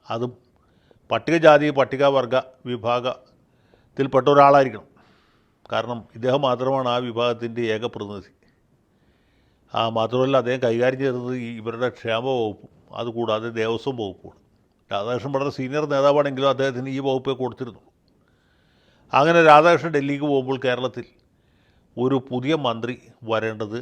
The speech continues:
അനിവാര്യമാണ്. അപ്പോൾ ആരായിരിക്കും ആ മന്ത്രി എന്ന കാര്യത്തിൽ ഇപ്പോൾ പല വിധത്തിലുള്ള സ്പെക്കുലേഷൻ നടന്നുകൊണ്ടിരിക്കുകയാണ്. ആ, പൊതുവേ കേൾക്കുന്നത് നമ്മുടെ, ആ,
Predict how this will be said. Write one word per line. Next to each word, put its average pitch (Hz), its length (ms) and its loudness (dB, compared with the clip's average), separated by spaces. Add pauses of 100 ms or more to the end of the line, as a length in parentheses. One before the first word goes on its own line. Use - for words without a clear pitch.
(200)
അനിവാര്യമാണ്. 113 540 -6 (960)
അപ്പോൾ 117 160 0 (120)
ആരായിരിക്കും 143 520 2 (180)
ആ - 20 -2 (100)
മന്ത്രി 113 280 -10 (260)
എന്ന 117 180 -10
കാര്യത്തിൽ 104 340 -8 (720)
ഇപ്പോൾ 135 240 -4
പല 147 120 10 (100)
വിധത്തിലുള്ള 151 440 2
സ്പെക്കുലേഷൻ 147 680 -6
നടന്നുകൊണ്ടിരിക്കുകയാണ്. 107 600 -10 (1300)
ആ, 101 40 -4 (440)
പൊതുവേ 123 340 0 (100)
കേൾക്കുന്നത് 135 500 -4 (120)
നമ്മുടെ, 113 240 -6 (1500)
ആ, 101 60 -6